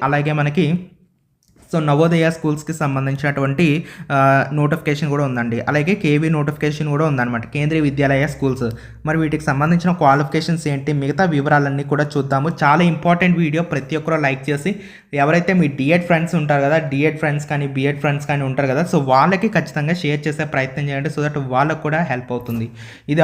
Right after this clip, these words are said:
అఫీషియల్ వెబ్సైట్ నుంచి అయితే నేను డౌన్లోడ్ చేయడం జరిగింది. So ఇందులో మనకి ఇన్ఫర్మేషన్ ఏమి ఇచ్చారు,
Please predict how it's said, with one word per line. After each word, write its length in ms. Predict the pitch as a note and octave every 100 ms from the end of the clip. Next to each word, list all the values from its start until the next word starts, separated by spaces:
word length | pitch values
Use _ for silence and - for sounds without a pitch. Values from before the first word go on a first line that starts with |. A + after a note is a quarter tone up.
| C#3+
అఫీషియల్ 440 | C#3+ G#3 G#3 G#3 F3
వెబ్సైట్ 360 | C#3+ - E3+ E3+
నుంచి 160 | F3 D#3+
అయితే 140 | E3 E3
నేను 140 | D#3 C3
డౌన్లోడ్ 320 | C3+ E3+ E3+
చేయడం 200 | D#3 D3 D3
జరిగింది. 480 | C3 C3 B2+ C3+ F#3+ - -
So 40 | C3+
ఇందులో 240 | C3 C#3+ D#3 D3
మనకి 260 | D3 E3 D3+ D3 C#3+
ఇన్ఫర్మేషన్ 560 | C3 D3+ D3+ D3 D3 C3+
ఏమి 100 | C#3+
ఇచ్చారు, 320 | C#3+ C#3+ C3+